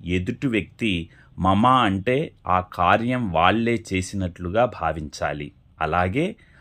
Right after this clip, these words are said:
అంతేకాకుండా ఎదుటి వ్యక్తి మంత్రాలు తప్పుగా పలికితే లోపాలు కలుగుతాయనే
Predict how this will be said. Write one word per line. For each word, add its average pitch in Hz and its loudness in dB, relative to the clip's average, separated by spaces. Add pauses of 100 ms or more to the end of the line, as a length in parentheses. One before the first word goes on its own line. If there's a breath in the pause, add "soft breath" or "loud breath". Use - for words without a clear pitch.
(160 soft breath)
అంతేకాకుండా 117 2
ఎదుటి 90 -2
వ్యక్తి 135 -2
మంత్రాలు 104 0 (120)
తప్పుగా 127 0
పలికితే 95 -4 (580 soft breath)
లోపాలు 120 6
కలుగుతాయనే 95 0